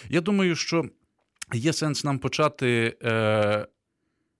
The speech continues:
із самого означення, яке є вже і в Вікіпедії, часто вживається, «Московсько-українська війна». і, можливо, для частини із нас, хто вчився там в радянській чи пострадянській навіть школі,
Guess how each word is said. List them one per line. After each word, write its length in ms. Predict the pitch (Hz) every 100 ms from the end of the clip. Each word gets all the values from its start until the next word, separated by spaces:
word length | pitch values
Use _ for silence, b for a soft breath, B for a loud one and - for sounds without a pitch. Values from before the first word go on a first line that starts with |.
| _ _ _ _ -
із 80 | 117
самого 340 | 139 143 131
означення, 500 | 123 143 143 113 113
яке 360 | 107 123 113 110
є 260 | 110 113 107
вже 280 | 104 98 113
і 80 | 101
в 60 |
Вікіпедії, 640 | 101 - 104 120 123 104 95
часто 360 | - 104 -
вживається, 520 | 98 95 110 131 - 101
«Московсько-українська 1160 | 101 - 117 104 - 101 110 104 107 98 -
війна». 360 | 98 107 131 180
і, 60 | 147
можливо, 400 | 107 98 143 117
для 180 | 95
частини 600 | 98 107 - 135 131 117 104 B B B B -
із 240 | 120 95
нас, 520 | 117 143 165 - - 123
хто 220 | - 117
вчився 880 | 101 - 123 110 98 - 101 92 87 -
там 220 | 98 90
в 80 | 92
радянській 680 | 104 98 107 107 - - 92
чи 240 | - 95
пострадянській 920 | - 101 92 - 101 104 107 95 -
навіть 360 | 92 87 95 -
школі, 480 | - 151 170 165